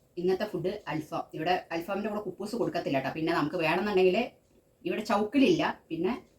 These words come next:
വേണമെന്നുണ്ടെങ്കിൽ, ഏഹ്, നമ്മൾ എക്സ്ട്രാ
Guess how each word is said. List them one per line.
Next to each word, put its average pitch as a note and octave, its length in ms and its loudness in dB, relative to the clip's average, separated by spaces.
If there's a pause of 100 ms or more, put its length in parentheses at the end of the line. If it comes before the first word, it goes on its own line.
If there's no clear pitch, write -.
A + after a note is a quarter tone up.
(720)
വേണമെന്നുണ്ടെങ്കിൽ, A3+ 880 6 (1200)
ഏഹ്, C3+ 540 0
നമ്മൾ E3+ 220 2
എക്സ്ട്രാ G#3+ 280 2